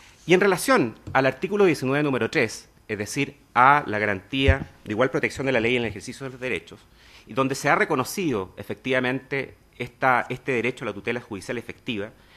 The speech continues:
en el ingreso ocho quince, citado, eh, recurrentemente por el querellante, dice que esta tutela tiene por finalidad que las personas accedan al proceso. Y el acceso al proceso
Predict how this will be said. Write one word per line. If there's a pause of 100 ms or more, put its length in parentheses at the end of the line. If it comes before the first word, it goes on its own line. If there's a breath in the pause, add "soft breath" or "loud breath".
(300 loud breath)
en
el
ingreso
ocho
quince, (180)
citado,
eh, (280)
recurrentemente
por
el
querellante, (320 loud breath)
dice
que
esta (180)
tutela
tiene
por
finalidad
que
las
personas (140)
accedan
al
proceso. (540 loud breath)
Y
el
acceso
al
proceso